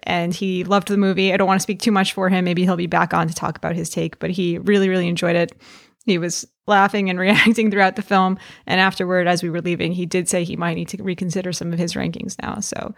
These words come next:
another fan who was really impressed by Shang-Chi. So now that you've heard my conversations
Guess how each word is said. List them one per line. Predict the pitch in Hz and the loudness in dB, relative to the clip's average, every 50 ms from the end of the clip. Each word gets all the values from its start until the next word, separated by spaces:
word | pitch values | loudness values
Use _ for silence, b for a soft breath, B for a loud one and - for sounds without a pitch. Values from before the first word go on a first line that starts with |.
| B B B B B B - | B B B B B B 0
another | 185 202 214 226 220 214 220 226 214 - _ | 2 4 4 6 6 4 4 2 0 -6 _
fan | - - 214 196 190 185 185 180 | 0 2 4 4 4 2 0 -2
who | 160 165 156 | -2 -4 -2
was | 160 160 160 165 | -2 -2 -2 -2
really | 170 170 170 170 165 165 165 156 - _ _ _ | -2 0 0 0 0 0 -2 -4 -6 _ _ _
impressed | - 175 165 - 190 170 160 - - - - _ _ | -10 -8 -4 -2 -2 -2 -2 -2 -6 -12 -14 _ _
by | - 170 165 160 - - 175 156 - _ | -4 -2 -2 -2 -2 -4 -6 -8 -12 _
Shang-Chi. | _ - - - - 170 - - - - 170 - _ _ _ _ _ _ _ _ _ _ _ _ _ | _ -8 -6 -6 -6 -6 -6 -8 -10 -12 -12 -16 _ _ _ _ _ _ _ _ _ _ _ _ _
So | - 247 | 0 4
now | 233 240 254 277 | 4 6 4 4
that | 294 262 208 | 2 2 0
you've | 226 240 - | -2 -4 -2
heard | - 226 220 226 240 240 233 | -2 0 2 2 2 0 -2
my | 202 185 180 175 170 | -2 -2 -2 -2 -6
conversations | - - 202 185 180 185 185 - 180 185 - 196 180 180 180 175 - - | -6 -6 -6 -4 -4 -6 -6 -6 -6 -6 -6 -6 -6 -6 -6 -6 -8 -8